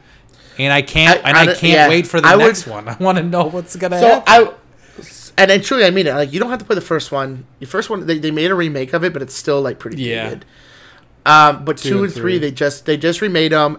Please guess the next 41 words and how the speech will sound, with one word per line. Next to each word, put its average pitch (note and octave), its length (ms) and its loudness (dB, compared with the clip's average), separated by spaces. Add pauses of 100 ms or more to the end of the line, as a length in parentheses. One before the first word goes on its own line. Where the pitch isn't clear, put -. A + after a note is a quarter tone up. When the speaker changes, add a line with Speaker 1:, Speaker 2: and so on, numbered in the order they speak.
(100)
Speaker 2:
and C3+ 340 -4
you'll C3+ 240 -6
kinda D#3 280 -2
understand C#3 500 -4
what C3+ 100 -4
Umbrella C3+ 520 -4
is. F#3+ 260 -4
I D3 80 -10
know C3+ 100 -12
you C3 120 -10
probably C3+ 260 -4
don't C3 200 -8
really C3 180 -8
know. C3+ 300 -6
Speaker 1:
No. - 340 -6 (280)
Speaker 2:
Two, C#4 320 6
re-, E3 260 -4
two C#4+ 260 6
really E3 440 4
explains C#3+ 480 -6
Umbrella. C3 580 -4 (540)
Um, C#3+ 380 2
three G3+ 640 -4
kind D3+ 320 -2
of, B2+ 500 -10
you D3+ 80 -10
know, D3 100 -2
they, D3 180 0
there's D3 240 -6
elements C#3 420 -4
in B2 100 -12
there, B2 160 -10
but B2 200 -12
three's D3+ 200 -8
still - 160 -12
great. C3+ 440 -18 (580)
Um, D3+ 560 0 (880)
you F#3+ 140 -8
could G3+ 100 -6
play G#3 140 2
four, F#3+ 500 2